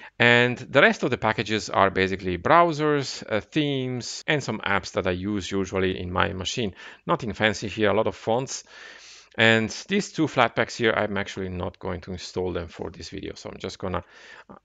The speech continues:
comment these lines so that they are not going to be executed. And I need to change the last line here because it's going to enable the display manager, which is not G D M,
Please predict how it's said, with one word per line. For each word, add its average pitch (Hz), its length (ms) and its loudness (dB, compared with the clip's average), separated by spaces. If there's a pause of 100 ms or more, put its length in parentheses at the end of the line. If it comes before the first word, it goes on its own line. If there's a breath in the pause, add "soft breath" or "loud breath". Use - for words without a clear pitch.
comment 131 320 2
these 101 140 -6
lines 104 280 4
so 104 120 -6
that 92 120 -2
they 90 160 -4
are 90 140 -6
not 98 220 -2
going 95 220 0
to 101 100 -10
be 95 360 -4
executed. 151 680 2 (360 loud breath)
And 120 220 6
I 131 60 6
need 208 160 4
to 185 80 -6
change 139 320 0
the 113 80 -4
last 139 240 4
line 110 200 2
here 123 160 -2
because 160 300 -4
it's - 120 -8
going 131 180 -2
to 131 140 -6
enable 110 360 0
the 101 140 -2
display 117 320 0
manager, 113 420 0
which 147 260 -2
is 180 220 -4
not 107 500 -4 (100)
G 104 160 -4
D 90 180 0
M, 101 240 -2